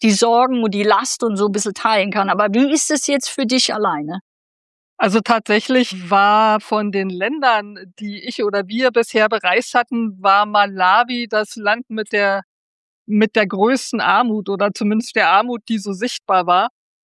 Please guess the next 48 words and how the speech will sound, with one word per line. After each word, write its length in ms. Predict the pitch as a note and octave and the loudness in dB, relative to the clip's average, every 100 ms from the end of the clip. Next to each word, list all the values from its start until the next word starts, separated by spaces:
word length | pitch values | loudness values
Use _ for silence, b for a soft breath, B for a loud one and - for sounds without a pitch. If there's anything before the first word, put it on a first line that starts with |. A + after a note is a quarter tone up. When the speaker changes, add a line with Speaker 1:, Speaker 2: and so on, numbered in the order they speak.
| _ _ - | _ _ -4
Speaker 2:
Und 140 | G#3 | 0
Malawi 500 | G3+ G3 F#3+ G3 G#3+ | 2 4 2 2 0
war 160 | G3 F#3+ | 0 0
wirklich 340 | G3 A3 G#3 G#3+ | -2 -4 -4 0
hart. 240 | F3 E3+ | 0 -2
Und 140 | F3+ | -6
da 100 | G3 | -4
war 160 | F#3+ G#3 | 0 -2
ich 140 | G#3 | -2
sehr 240 | - G#3 B3 | 0 2 2
froh, 320 | - B3 C4+ | -2 -4 -2
dass 260 | A#3+ A#3 - | 0 -2 -2
wir 120 | A3 | 0
da 220 | G#3 A3 | 2 2
noch 140 | A#3 A3 | 0 -4
zu 180 | - A3+ | -8 -12
zweit 400 | - F3+ F#3 - | -6 0 0 -2
unterwegs 640 | G3 F#3 G3 F#3+ G#3 - | -6 -4 -2 -2 -8 -4
waren. 240 | A3+ G#3 D4 _ _ _ _ _ _ _ _ _ _ | 0 0 0 _ _ _ _ _ _ _ _ _ _
Ja, 200 | G3+ B3+ | 0 2
also 320 | F#3+ F#3+ G#3+ G3+ | 2 0 -2 0
wir 120 | G#3 | 0
waren 200 | G3+ A#3+ | 2 2
ja 100 | A3+ | 0
auch 200 | A3+ - | -2 -2
während 340 | A3 A#3 A3+ | -2 -2 0
der 160 | A3 F#3 | 0 0
Regenzeit 560 | F#3 C#4+ E4 - C4+ C4 | 0 0 -2 -2 -2 2
dort 340 | A#3+ C4 C#4 | 2 4 2
und 580 | A#3+ G#3 G#3+ A3 G#3 - | -4 0 0 0 -4 -4
die 80 | G#3+ | 0
Menschen, 480 | G3 G#3 A#3+ C4 G#3+ | 2 2 0 0 0
die 200 | A3 F#3+ | 0 2
haben 240 | G#3+ G#3 | 2 2
uns 280 | G#3+ G#3+ - | -2 -6 -6
wirklich 360 | G3 - G3+ - | -8 -6 -10 -8
getriggert. 580 | G#3+ - F#3+ F3 E3 | -6 -2 0 0 -2
Also 240 | - G3+ A3+ | -2 -4 -2
man 160 | A3+ | -2
muss 160 | A#3 A3+ | -2 -2
sich 140 | A#3+ | -2
vorstellen, 460 | - A3+ A#3+ A#3+ A3+ | 0 0 0 0 0
dass 200 | A3+ - | -2 0
man 160 | A3 G#3+ | 0 0
von 220 | A3+ A3+ | 0 0
früh 400 | - - C#4 D4+ | -2 -2 0 0
bis 140 | C4+ | -2
spät 420 | - - A3 D#4 | -6 -2 -2 -2